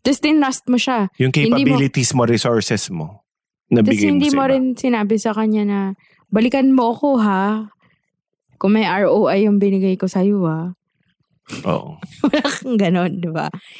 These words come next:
Speaker 1: Hindi, hindi ka venture capitalist dun sa person.
Speaker 2: Oo.
Speaker 1: Di ba?
Speaker 2: Pero tricky talaga ang ano, yung, yung pul-,
Speaker 1: Kindness.
Speaker 2: hindi, yung pulube problem. Tricky siya.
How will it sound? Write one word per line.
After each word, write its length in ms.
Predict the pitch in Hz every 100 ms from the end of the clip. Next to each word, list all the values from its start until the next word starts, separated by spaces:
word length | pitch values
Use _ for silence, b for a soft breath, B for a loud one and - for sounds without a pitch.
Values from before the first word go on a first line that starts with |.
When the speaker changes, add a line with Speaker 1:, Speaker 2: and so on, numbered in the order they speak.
| B -
Speaker 1:
Hindi, 300 | 269 311 277
hindi 240 | 302 302 302
ka 140 | 285
venture 400 | 240 233 233 254
capitalist 720 | 220 208 - 214 202 208 196 - _
dun 240 | 190 180
sa 140 | 185 175
person. 760 | - 160 165 - 160 156 175 175 180
Speaker 2:
Oo. 340 | - - 80 _ _ _
Speaker 1:
Di 160 | 190 180
ba? 160 | 160 156 - - -
Speaker 2:
Pero 240 | - 143 151
tricky 320 | 139 123 127
talaga 380 | 120 113 107 101
ang 80 | 92
ano, 240 | 92 98
yung, 380 | 107 107 107 104 196 185 180
yung 160 | 117 165
pul-, 160 | -
Speaker 1:
Kindness. 20 | 170
Speaker 2:
hindi, 160 | 180 175
yung 80 | 156
pulube 460 | 160 139 113 104 -
problem. 480 | 85 - 73 - -
Tricky 320 | 107 92 -
siya. 240 | 78 -